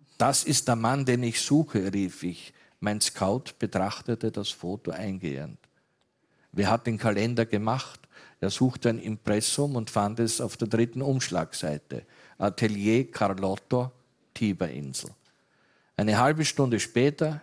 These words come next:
wir hatten ein Taxi genommen, standen wir nach einem Parforce-Ritt vor dem Eingang eines mehrstöckigen mittelalterlichen Hauses auf der Tiberinsel. Stufen über Stufen.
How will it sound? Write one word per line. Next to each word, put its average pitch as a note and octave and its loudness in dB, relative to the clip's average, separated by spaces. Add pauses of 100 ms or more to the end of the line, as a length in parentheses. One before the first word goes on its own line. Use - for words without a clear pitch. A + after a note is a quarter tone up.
wir G#2+ 2
hatten G2+ 0
ein G2 -4
Taxi A2 -2
genommen, B2 0
standen A#2+ -2
wir A#2 2
nach G#2+ -2
einem F#2+ -2
Parforce-Ritt A#2 -2 (340)
vor G2+ 2
dem G2 -2
Eingang A2+ 0
eines F#2 -4
mehrstöckigen G#2 -2
mittelalterlichen G2 -4
Hauses F2+ -6 (280)
auf E2 -6
der C3 -2
Tiberinsel. D#2 -6 (420)
Stufen B2+ 0
über G2 -4
Stufen. D2 -10